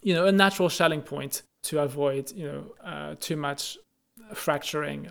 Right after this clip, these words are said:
of, of the ecosystem. Um, it could provide lower latency. It could maybe provide better security guarantees. It could provide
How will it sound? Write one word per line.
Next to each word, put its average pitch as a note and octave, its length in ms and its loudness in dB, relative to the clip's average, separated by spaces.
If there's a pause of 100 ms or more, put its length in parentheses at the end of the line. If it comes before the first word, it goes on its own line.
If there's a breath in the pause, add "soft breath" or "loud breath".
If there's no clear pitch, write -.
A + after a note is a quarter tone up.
of, D#3 160 -6
of D3 160 -6
the D3+ 160 -2
ecosystem. D3 720 -2 (480 loud breath)
Um, D3+ 280 -4
it D#3 120 -6
could E3 140 0
provide C#3+ 380 0
lower D3 240 2
latency. D#3+ 520 2
It C#3+ 40 2
could D3 260 -4
maybe D3+ 220 0
provide D3 300 -2
better D3 240 2
security E3+ 440 0
guarantees. D3 680 2
It - 100 -10
could C#3+ 140 -8
provide C#3+ 500 -4